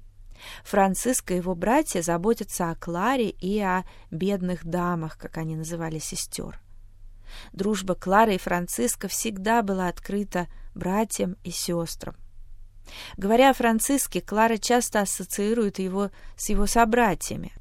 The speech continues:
а Франциск точно так же ассоциирует Клару с бедными дамами из Сан-Дамиано. Все они вдохновлялись единым идеалом, устремлялись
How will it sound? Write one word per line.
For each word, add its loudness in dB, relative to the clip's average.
а -2
Франциск -4
точно -4
так 2
же -2
ассоциирует -2
Клару -4
с -8
бедными -2
дамами -2
из -6
Сан-Дамиано. -6
Все 4
они 6
вдохновлялись 2
единым 0
идеалом, 0
устремлялись 0